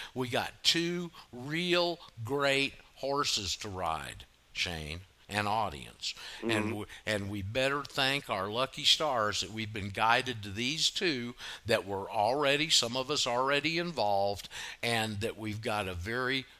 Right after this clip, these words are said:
Speaker 1: very bright outlook with both these two companies, which are become,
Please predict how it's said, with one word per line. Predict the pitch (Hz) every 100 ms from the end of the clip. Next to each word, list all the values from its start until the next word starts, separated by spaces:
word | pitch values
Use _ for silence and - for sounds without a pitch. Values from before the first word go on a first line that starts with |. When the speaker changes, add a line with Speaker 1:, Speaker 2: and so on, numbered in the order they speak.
| _
Speaker 1:
very | 101 104 113 110 110 110 - 101
bright | 107 98 95 -
outlook | 98 92 92 95 -
with | 92 95
both | 95
these | - 101 -
two | 117
companies, | 92 135 147 92 87 92 - - -
which | 123 123 120
are |
become, | 101 104 127 127